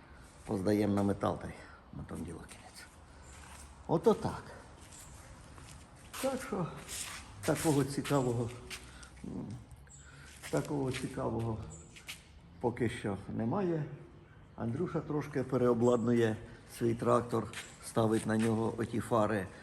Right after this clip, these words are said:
що енергії мало забирають і ловко світять.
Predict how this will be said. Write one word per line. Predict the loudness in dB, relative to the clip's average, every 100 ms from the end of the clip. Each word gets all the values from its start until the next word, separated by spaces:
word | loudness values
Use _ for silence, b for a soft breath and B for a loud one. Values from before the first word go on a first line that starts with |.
| B B
що | -2 0 0
енергії | 0 2 4 2 2
мало | 4 4 4 2
забирають | 2 2 6 6 6 2
і | -2
ловко | 2 2 2 -2
світять. | -2 -2 -2 -4